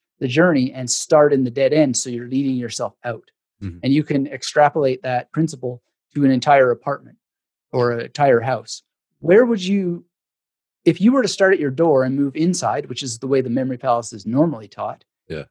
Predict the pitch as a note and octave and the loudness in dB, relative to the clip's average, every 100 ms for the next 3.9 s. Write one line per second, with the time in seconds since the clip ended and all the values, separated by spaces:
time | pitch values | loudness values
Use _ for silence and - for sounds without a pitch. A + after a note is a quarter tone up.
0 | _ C#3 F3 A3+ F3+ G3 D#3 C3+ C#3 C3+ | _ 2 4 4 2 2 2 4 2 2
1 | G#2+ _ _ _ _ _ _ C3+ C#3+ C3+ | -8 _ _ _ _ _ _ 0 2 2
2 | - - - E3+ F3 - C#3+ - B2+ - | -2 -6 2 4 4 0 -8 -10 -14 -2
3 | E3+ F3+ - E3+ E3+ D#3+ B2 A2+ | 0 0 -4 -2 -2 -4 -10 -12